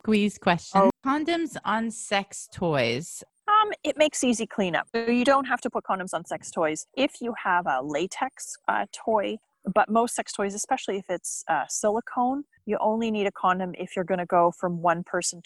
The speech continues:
Speaker 2: to another that you're not sharing sexual juices with. But otherwise, they're easy to clean. Don't need 'em.
Speaker 1: Okay. Is it always better to use lubricant for self-pleasure?
Speaker 2: Ninety-eight percent of the time, yes. <laughs> Um, uh,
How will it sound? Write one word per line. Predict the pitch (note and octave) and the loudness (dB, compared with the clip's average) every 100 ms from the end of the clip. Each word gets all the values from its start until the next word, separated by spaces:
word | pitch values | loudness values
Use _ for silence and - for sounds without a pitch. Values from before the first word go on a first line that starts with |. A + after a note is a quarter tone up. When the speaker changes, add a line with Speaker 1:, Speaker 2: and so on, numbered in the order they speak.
| - | -4
Speaker 2:
to | |
another | E3+ D#3 D3+ D#3+ | -2 0 0 -2
that | E3 | -4
you're | D#3 | -10
not | D3+ C#3 | -8 -8
sharing | - D3+ D3+ | -4 -4 -4
sexual | E3 - - - | -4 -6 -4 -6
juices | D#3 D#3+ - - | -4 -4 -6 -6
with. | - - - _ - | -6 -6 -10 _ -4
But | G3+ | 2
otherwise, | G3 F3+ F3+ F3+ D#3 | 2 0 -6 -6 -6
they're | - C#3+ | -6 -8
easy | D3+ C3+ | -6 -8
to | - | -12
clean. | - B1 - | -10 -12 -4
Don't | D#3+ - | -4 -2
need | F#3+ | -4
'em. | - | -6
Speaker 1:
Okay. | D#3+ E3+ _ _ - | -8 -12 _ _ -8
Is | F#3 F3+ | -6 -2
it | F#3 F3+ _ - | -4 -4 _ 0
always | F3 F#3 F#3+ - | 2 2 0 -2
better | F#3+ F#3 G3+ A#3 B3+ | -2 2 2 2 0
to | G3+ | -2
use | G3 F#3+ - | -2 -4 -2
lubricant | F3+ F3+ F#3 F3+ F3 | -2 -2 -6 -8 -6
for | E3+ D#3+ D#3 D#3 D#3+ | -4 -2 -2 -4 -8
self-pleasure? | - - - E3 D#3+ F#3 - _ _ | -6 -6 -4 -4 -2 -4 -6 _ _
Speaker 2:
Ninety-eight | G#3+ A#3 B3+ C4+ B3+ - A3 G#3+ - | 0 2 4 2 0 -2 0 0 0
percent | G3+ - F#3 F3 | -8 0 2 2
of | |
the | E3 | 0
time, | - D3+ C#3+ C#3+ | 2 2 2 -2
yes. | C3+ - - - | -4 -4 -6 0
<laughs> | |
Um, | - A#3+ G#3+ A3+ - | 2 4 4 4 4
uh, | G#3 F3+ E3+ | 4 6 6